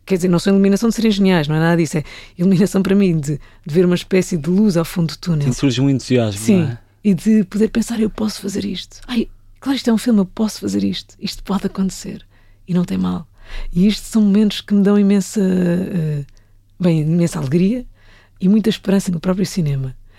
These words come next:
Speaker 1: E depois na rodagem, como te dizia há bocado, há pouco, acho que há momentos de, de enorme comoção. Estávamos só a filmar um olho de alguém.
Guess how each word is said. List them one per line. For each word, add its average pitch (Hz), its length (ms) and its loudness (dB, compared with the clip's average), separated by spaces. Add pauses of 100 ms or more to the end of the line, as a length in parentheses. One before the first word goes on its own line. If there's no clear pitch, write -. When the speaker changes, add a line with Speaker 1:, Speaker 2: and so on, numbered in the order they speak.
(320)
Speaker 1:
E - 20 -20
depois 233 260 2
na 233 60 4
rodagem, 156 720 0
como 185 160 4
te 151 60 -4
dizia 185 180 2
há - 20 2
bocado, 190 460 0
há 220 80 -2
pouco, - 420 -2
acho - 180 -4
que - 80 -6
há 185 60 2
momentos 196 380 2
de, 185 500 0 (580)
de 165 140 0
enorme 190 260 4
comoção. 156 560 -2 (1040)
Estávamos 170 220 0
só 208 60 4
a 190 40 2
filmar 190 320 2
um 185 120 4
olho 196 180 4
de 170 60 0
alguém. 185 540 0